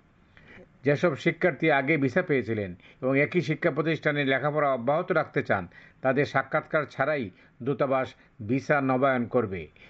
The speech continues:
এছাড়া এফ টু ভিসার অধীনে স্বামী স্ত্রী ও তাদের একুশ বছরের কম বয়সী সন্তানদের ভিসা নবায়নের আবেদনও গ্রহণ করবে দূতাবাস। উল্লেখ্য যে, যুক্তরাষ্ট্র দূতাবাস জীবন বা মৃত্যুর মতো অত্যন্ত জরুরি পরিস্থিতিতে আবেদনকারীদের জন্য ভিসা সেবাদান কার্যক্রম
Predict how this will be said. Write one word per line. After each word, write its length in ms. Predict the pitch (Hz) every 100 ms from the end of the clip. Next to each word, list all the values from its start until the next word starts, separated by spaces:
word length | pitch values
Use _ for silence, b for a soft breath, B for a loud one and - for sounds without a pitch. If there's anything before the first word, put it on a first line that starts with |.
| B
এছাড়া 280 | 131 131 135
এফ 240 | 135 160 - -
টু 320 | 175 160 - b b -
ভিসার 280 | 139 160 147
অধীনে 340 | 139 151 131
স্বামী 340 | 113 131 156 165
স্ত্রী 360 | - 165 175
ও 140 | 143 139
তাদের 280 | 135 135
একুশ 260 | 139 127 170
বছরের 380 | 156 170 160 147
কম 300 | - 147 165
বয়সী 420 | 151 143 117 110 B B B
সন্তানদের 640 | - - 143 135 151 139 127
ভিসা 360 | 107 123 165 160
নবায়নের 500 | 143 143 143 139 131
আবেদনও 380 | 131 139 143
গ্রহণ 240 | 117 127 131
করবে 260 | 123 117
দূতাবাস। 400 | 113 117 104 95 - - B B B -
উল্লেখ্য 440 | 127 143 175 175
যে, 200 | 123 95 - B B B B
যুক্তরাষ্ট্র 460 | 131 135 160 156 180
দূতাবাস 400 | 170 160 156 151
জীবন 360 | 131 135 170 165
বা 120 | 165
মৃত্যুর 400 | 143 143 - 160
মতো 260 | 160 160
অত্যন্ত 320 | 147 - 185 170
জরুরি 480 | 127 143 160 180
পরিস্থিতিতে 680 | 147 147 131 139 113 101 92 - B B B
আবেদনকারীদের 760 | 107 127 147 170 151 156 151 139
জন্য 260 | 147 143 123
ভিসা 360 | 131 120 147
সেবাদান 460 | 135 139 139 131 123
কার্যক্রম 600 | 127 120 135 123 135